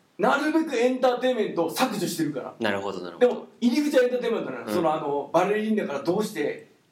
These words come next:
Speaker 1: こっちに行くかっていうの。
Speaker 2: だってキングスマンと同じですもんね。要はスカウトされてじゃないけど、
Speaker 1: そうそうそう。
Speaker 2: その養成所に入ってみたいなね。
Speaker 1: うん。
Speaker 2: うん。
Speaker 1: でもね、その、まあ、オープニングがすごく畳みかけるように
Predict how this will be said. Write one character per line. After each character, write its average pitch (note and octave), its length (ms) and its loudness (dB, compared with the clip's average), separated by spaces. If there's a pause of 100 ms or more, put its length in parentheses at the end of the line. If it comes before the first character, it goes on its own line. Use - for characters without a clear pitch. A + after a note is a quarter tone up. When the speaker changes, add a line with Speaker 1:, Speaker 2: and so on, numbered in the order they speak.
(160)
Speaker 1:
こ - 140 -8
っ E3+ 60 -6
ち G3+ 180 -2
に E3 180 0
行 - 80 -12
く - 20 -18
か C3+ 120 -4
っ - 100 -8
て A#2+ 80 -14
い - 20 -12
う A2 40 -10
の。 A2 60 -8
Speaker 2:
だ A#2 80 4
っ - 20 -6
て D#3+ 100 0
キ G#3+ 140 2
ン B3 80 2
グ B3 100 0
ス B3+ 80 -4
マ A3+ 140 2
ン B2+ 80 -4
と G#2+ 140 -2
同 A#2+ 120 4
じ A#2 60 -4
で A2+ 40 -4
す A2 120 -8
も F2+ 60 -4
ん - 20 0
ね。 C3+ 80 2
要 A2 40 0
は F#2 60 -4
ス - 100 -4
カ A#2+ 140 2
ウ A2 80 -2
ト G#2 80 -10
さ F#2+ 140 -6
れ F#2 80 -2
て G#2 120 -8
じ - 100 -8
ゃ - 40 -16
な F2+ 80 -10
い - 40 -10
け - 60 -6
ど、 D3 40 0
Speaker 1:
そ - 60 -2
う - 20 -6
そ C3 120 -4
う - 40 -2
そ - 80 -4
う。 - 40 -
Speaker 2:
そ G2+ 40 -4
の A#2 80 4
養 A2+ 60 0
成 A2 140 -4
所 G#2+ 100 -4
に G2+ 100 -4
入 G2+ 140 -4
っ G#2 40 -14
て G#2 160 -6
み F#2 120 -10
た E2 140 -12
い D#2+ 40 -12
な E2 100 -6
ね。 B2+ 200 0
Speaker 1:
う A#2+ 40 -4
ん。 A#2 60 -4
Speaker 2:
う G#2 120 -2
ん。 - 80 -10 (720)
Speaker 1:
で B2+ 80 -10
も A#2 140 -6
ね、 G#2+ 260 -6
そ A#2 140 -12
の、 A2 380 -6 (1400)
ま D#3+ 140 2
あ、 D#3 60 0
オ F3+ 120 4
ー - 40 -4
プ F3 80 -4
ニ F3+ 120 0
ン F3+ 60 0
グ F3 80 2
が E3 100 0
す D#3+ 100 -6
ご D#3+ 120 -2
く D3 80 -8
畳 D#3+ 240 -2
み E3+ 40 0
か E3+ 100 -4
け F3 100 4
る E3 60 0
よ D#3 60 -2
う - 40 -4
に A2+ 340 -8